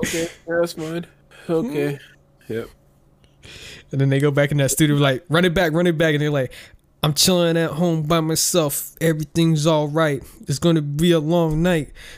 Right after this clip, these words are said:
Speaker 2: but it'll be all right." <laughs>
Speaker 1: Yeah.
Speaker 2: And
Speaker 1: So,
Speaker 2: you just
Speaker 1: and, and the crazy thing is, it's like,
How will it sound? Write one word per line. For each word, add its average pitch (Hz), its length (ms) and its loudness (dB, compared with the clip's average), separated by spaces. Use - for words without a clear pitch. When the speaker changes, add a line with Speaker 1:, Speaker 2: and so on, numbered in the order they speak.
Speaker 2:
but 165 180 4
it'll 160 160 2
be 175 240 0
all 170 300 2
right." 170 260 0
<laughs> - 320 -2
Speaker 1:
Yeah. 90 280 -10
Speaker 2:
And 427 480 -2
Speaker 1:
So, 101 160 -2
Speaker 2:
you 175 160 2
just 156 160 -2
Speaker 1:
and, 104 120 -6
and 104 120 -12
the 98 80 -6
crazy 98 440 -8
thing 85 280 -14
is, 80 220 -14
it's - 200 -20
like, - 400 -20